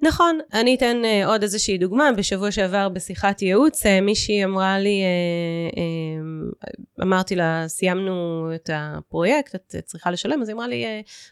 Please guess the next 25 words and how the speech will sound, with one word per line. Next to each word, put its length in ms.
"מה 60
פתאום? 440
ואני 140
שילמתי, 560
וכבר 280
זה, 200
וכולי, 680
וזה 200
לא 120
ככה, 400
ואת 260
טה, 100
טה, 80
טה, 140
טה, 120
טה, 100
טה, 140
טה." 120
ואז 200
אמרתי 440
לה, 420
"אל 120
תדאגי, 420
אם 160
שילמת, 680